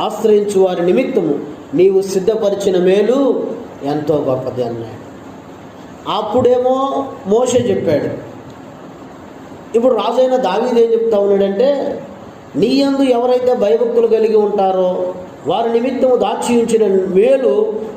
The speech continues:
ఎంతో గొప్పది." అంటే, ఒక వ్యక్తి దేవుని యందు భయము భక్తి కలిగి ఉండడం వలన ఆయన ఏం చేస్తాడంట? మేలు మన కొరకు దాచి ఉంచుతాడు.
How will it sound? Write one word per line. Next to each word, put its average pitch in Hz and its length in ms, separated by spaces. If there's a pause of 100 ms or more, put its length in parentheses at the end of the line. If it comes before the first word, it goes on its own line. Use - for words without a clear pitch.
(140)
ఎంతో 190 240
గొప్పది." 175 640
అంటే, 165 580 (260)
ఒక 151 140
వ్యక్తి 214 680
దేవుని 202 420
యందు 180 500
భయము 196 500
భక్తి 175 200
కలిగి 180 400
ఉండడం 160 420
వలన 165 380 (420)
ఆయన 196 200
ఏం 190 280
చేస్తాడంట? 196 520
మేలు 185 480
మన 175 260
కొరకు 208 800 (560)
దాచి 240 540
ఉంచుతాడు. - 760